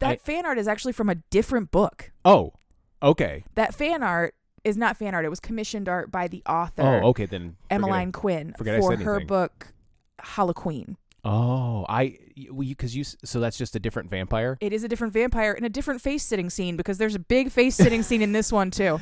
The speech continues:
Speaker 2: <laughs> Well, let's, let's not, uh, give away too much of the
Speaker 1: Uh,
Speaker 2: plot.
Speaker 1: uh,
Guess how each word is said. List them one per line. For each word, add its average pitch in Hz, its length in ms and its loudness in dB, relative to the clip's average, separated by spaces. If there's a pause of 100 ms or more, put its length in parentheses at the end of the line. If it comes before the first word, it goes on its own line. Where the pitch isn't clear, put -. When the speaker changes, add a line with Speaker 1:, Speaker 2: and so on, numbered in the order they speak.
Speaker 2:
<laughs> 165 100 -6
Well, 160 120 6
let's, - 300 0 (120)
let's 165 340 -6
not, 170 320 -4
uh, 143 120 0
give 135 160 -4
away 131 140 2
too 202 140 -2
much 175 160 0
of 95 80 -6
the 175 40 -4
Speaker 1:
Uh, 117 40 -6
Speaker 2:
plot. 90 360 -2
Speaker 1:
uh, 202 120 -2